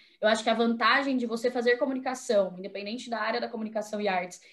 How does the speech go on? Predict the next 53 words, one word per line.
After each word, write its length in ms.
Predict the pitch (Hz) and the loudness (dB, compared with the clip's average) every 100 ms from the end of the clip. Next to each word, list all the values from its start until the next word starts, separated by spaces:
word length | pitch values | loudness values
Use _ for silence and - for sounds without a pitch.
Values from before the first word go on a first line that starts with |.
| _ | _
e 60 | 233 | -2
participar 560 | 226 220 - 208 247 | 0 0 -2 -2 0
da 120 | 262 | 0
atlética, 520 | 214 - 208 226 226 196 | -2 -2 0 0 -2 -8
você 180 | 202 | -6
vai 120 | 214 208 | -2 -2
tá 100 | 214 | -2
tendo 220 | 226 226 | -4 -4
um 40 | |
aprendizado 580 | 226 226 220 202 208 208 | -4 -4 -6 -4 -2 -2
constante. 760 | 208 233 254 - 202 190 175 - - _ - | -4 -6 -6 -4 -4 -4 -10 -18 -20 _ 2
E 60 | |
eu 80 | 277 | 4
sempre 300 | 285 302 302 | 4 2 0
enxerguei 360 | 403 330 277 269 | -4 -4 2 2
a 80 | 254 | 2
atlética 400 | 247 247 262 294 | 0 -2 -2 -4
como 180 | 294 | -2
se 100 | 294 | -2
fosse 200 | - 302 | -4 -2
um 80 | 330 | 0
estágio, 600 | 349 - 311 285 208 185 | -2 -2 0 0 0 -4
né? 320 | 190 208 262 - _ _ _ | -4 -4 -4 -8 _ _ _
Claro 220 | 214 269 | 2 4
que 40 | 285 | 4
acaba 220 | 247 247 | 4 4
sendo 180 | 247 233 | 2 2
muito 320 | 226 269 302 | 2 2 0
mais 160 | 277 240 | -2 0
gostoso 380 | 240 240 214 | 0 0 -4
que 80 | 220 | -6
um 40 | 220 | -8
estágio, 420 | 220 202 226 269 | -4 -2 0 0
mas 140 | 240 | 0
o 40 | 240 | 0
aprendizado 500 | 233 240 226 240 - | 0 -2 0 0 0
que 40 | |
você 240 | 254 254 | -2 -2
tem 140 | 233 226 | -2 -4
é 20 | |
muito 180 | 233 226 | -4 -4
parecido. 600 | 240 240 - 226 180 175 _ _ _ | -2 -2 -2 -6 -6 -10 _ _ _
Você 200 | - 214 | -8 0
aprende 340 | 247 240 233 233 | 2 2 0 -2
muito 320 | 233 269 262 | 0 0 2
sobre 220 | 262 220 | 0 0
gestão 340 | 220 226 214 208 | -2 -4 -4 -6
de 80 | |
pessoas, 800 | 208 220 - 226 208 202 208 - _ _ | -4 -4 -2 2 4 2 0 -4 _ _
sobre 240 | - 240 | 0 2
trabalho 340 | 233 226 220 214 | 2 2 2 2
em 60 | |
equipe, 680 | 214 - 233 214 - 214 | -4 -2 0 0 -4 -8